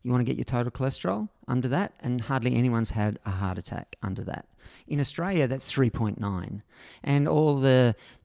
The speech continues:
um, cardiologists and all the doctors wanna get you under three point nine if you've had a heart attack, and they can do that really easily with meds. It works. And I'm not against meds. They will save your life.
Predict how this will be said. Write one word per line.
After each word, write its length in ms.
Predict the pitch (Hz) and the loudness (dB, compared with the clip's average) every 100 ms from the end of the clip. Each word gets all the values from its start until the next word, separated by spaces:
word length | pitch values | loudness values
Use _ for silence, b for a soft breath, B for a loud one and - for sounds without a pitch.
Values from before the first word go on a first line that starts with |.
| - | -2
um, 380 | 113 107 104 117 | 2 2 2 -2
cardiologists 760 | - 123 113 135 165 147 143 - | 0 2 2 2 0 -2 -6 -4
and 260 | 120 120 101 B B - | 0 0 -2 B B -6
all 100 | 123 | 0
the 100 | 117 | 4
doctors 360 | 151 185 135 107 | 4 4 2 6
wanna 180 | 139 | 6
get 240 | 120 143 160 | 6 4 4
you 100 | 139 | 0
under 140 | 131 | 0
three 220 | 117 113 113 | -4 -4 -4
point 260 | 113 107 | -2 -2
nine 300 | 98 107 165 | -2 -2 -2
if 140 | 175 - | -4 -6
you've 100 | 101 | -4
had 160 | 107 | -4
a 60 | 110 | -2
heart 160 | 101 95 | -4 -6
attack, 320 | 120 - - | -8 -8 -6
and 120 | 123 | -4
they 80 | 139 | -2
can 120 | 175 | 0
do 120 | 190 | 0
that 240 | 175 131 - | 2 -2 -2
really 360 | 120 143 180 151 | 4 6 6 6
easily 420 | 151 151 110 110 | 4 2 -4 -4
with 140 | 107 | -4
meds. 360 | 110 104 92 - | -4 -6 -8 -10
It 120 | 139 | -8
works. 340 | 160 160 - - | -4 -4 -6 -6
And 120 | 135 | -2
I'm 100 | 180 | 2
not 100 | 180 | 2
against 260 | 120 117 - | 2 0 0
meds. 380 | 120 123 - - | -2 -2 -6 -10
They 200 | 110 123 | -6 -4
will 140 | 131 | -4
save 360 | - 120 123 101 | -4 -4 -4 -4
your 120 | 104 | -4
life. 480 | 107 123 107 - | -2 -2 -4 -14